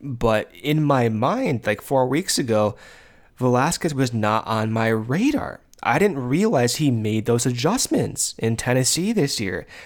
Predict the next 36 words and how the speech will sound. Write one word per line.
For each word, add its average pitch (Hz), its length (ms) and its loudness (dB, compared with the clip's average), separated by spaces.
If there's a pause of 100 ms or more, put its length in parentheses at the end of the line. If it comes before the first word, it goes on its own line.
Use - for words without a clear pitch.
(120)
I 151 140 0
don't 220 100 2
know 220 100 6
what 185 240 2
this 160 200 -2
means 101 280 -2
for 95 160 -6
his 90 120 -4
future. - 580 -10
And 113 140 2
I 107 100 2
think 120 340 0 (400)
as 120 240 2
we 123 80 2
talk 120 280 0
to 135 60 -4
more 104 220 -2
people 127 460 -2
who 107 120 -4
follow 151 840 2 (200)
prospects 151 640 0
as 113 120 0
the 107 80 -4
season, 113 520 -2
as 107 140 -2
the 110 80 -2
offseason 110 500 0
goes 104 220 -2
along, 110 280 0
maybe 139 260 2
there 135 120 2
will 131 120 4
be 113 140 0
a 107 40 0
clearer 123 420 -2
idea. 107 480 0